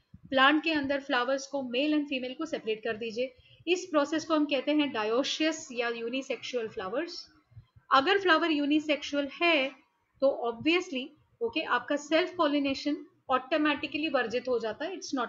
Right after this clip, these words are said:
possible। हाँ, कभी-कभी प्लांट्स monoecious हो सकते हैं, for example maize, या dioecious हो सकते हैं,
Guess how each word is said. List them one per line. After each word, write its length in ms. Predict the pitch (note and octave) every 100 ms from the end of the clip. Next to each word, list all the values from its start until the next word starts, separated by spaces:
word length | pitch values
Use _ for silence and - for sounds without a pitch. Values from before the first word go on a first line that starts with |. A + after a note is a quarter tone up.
| -
possible। 340 | G3+ - G3 G3 _ _ _ _ _ _ _ _
हाँ, 220 | C4+ D4+ - - _ _ _ _ _ -
कभी-कभी 460 | D4 F4 F4 F4 - - - -
प्लांट्स 420 | C#4 C4 C#4+ D4+
monoecious 600 | C4 B3 C4 C#4 D4+ D4+
हो 100 | C#4
सकते 300 | C4+ B3+ -
हैं, 220 | B3+ B3+ - _ _ B3
for 100 | B3
example 400 | A3+ A#3+ A3 A#3
maize, 400 | G#3+ G#3+ B3+ D4+ C4 - _ _ - -
या 240 | B3 C4
dioecious 560 | A#3+ A#3+ B3+ - D#4 D4+
हो 80 | C#4+
सकते 300 | C#4+ C#4 C#4
हैं, 360 | C4 C4 -